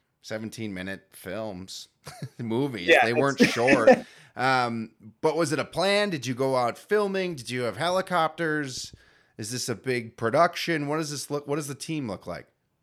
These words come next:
Speaker 2: Probably the most planned thing this whole project has done yet in the five years of starting this thing.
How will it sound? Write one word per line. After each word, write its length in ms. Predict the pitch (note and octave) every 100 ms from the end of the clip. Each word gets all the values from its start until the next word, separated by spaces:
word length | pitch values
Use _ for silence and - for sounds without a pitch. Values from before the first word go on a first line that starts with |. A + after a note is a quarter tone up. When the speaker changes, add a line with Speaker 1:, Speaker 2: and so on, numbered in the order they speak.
| _ _ _
Speaker 2:
Probably 600 | - F#3+ G#3+ A#3+ A#3+ B3
the 200 | F#3+ E3+
most 420 | E3 D#3 D#3+ D#3
planned 380 | - F3 E3 D#3
thing 300 | D#3 D3 D#3+
this 160 | D#3 D3
whole 160 | D3
project 520 | C#3+ C#3+ C3+ C#3 C#3+ C#3+
has 140 | B2
done 300 | C3+ B2+ B2+
yet 380 | A#2 A2+ C#3+ -
in 80 | D#3+
the 100 | D#3
five 340 | D#3 D#3+ D3+
years 320 | D#3 D#3+ F3 E3+
of 100 | C#3
starting 380 | D#3+ C#3+ D3
this 180 | D#3+ D#3
thing. 380 | F3+ F3+ G3 G3